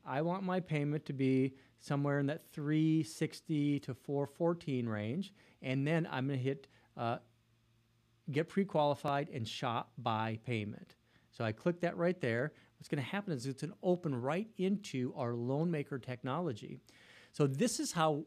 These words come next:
this is one of the ways that we're able to move that customer right into the type of engagements that they're looking for because they're clicking on specific ads. So if you're just using a generic ad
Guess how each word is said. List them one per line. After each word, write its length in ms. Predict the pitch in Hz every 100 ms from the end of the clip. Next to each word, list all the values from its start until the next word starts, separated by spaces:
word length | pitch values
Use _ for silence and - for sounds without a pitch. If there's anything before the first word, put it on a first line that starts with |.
| -
this 220 | 175 -
is 100 | 160
one 360 | 135 151 240 285
of 80 |
the 100 | 180
ways 500 | 123 117 110 117 156 - -
that 160 | - -
we're 220 | 170 185
able 260 | 208 175 160
to 120 | 156
move 420 | 143 160 226 254
that 180 | 190 -
customer 520 | - 143 - 139 131
right 380 | 117 135 170 233 226
into 760 | 175 156 - - 139 139 139 - - - -
the 80 |
type 280 | 123 160 196
of 120 | 247
engagements 680 | 196 135 147 151 - 135 - - _
that 500 | 135 123 135 - - - _ _
they're 320 | 123 113 127
looking 440 | 123 156 247 247 156
for 320 | - 127 127
because 380 | 120 - 156 156
they're 100 | 160
clicking 360 | - 151 135
on 120 | 131 127
specific 520 | - 131 127 123 113
ads. 500 | 120 110 107 156 - - - - -
So 340 | - 151 190 - _ _
if 220 | 156 139
you're 100 | 160
just 240 | 147 196 -
using 280 | 185 175
a 40 | 147
generic 560 | 117 135 147 180 175 -
ad 420 | 143 139 135 147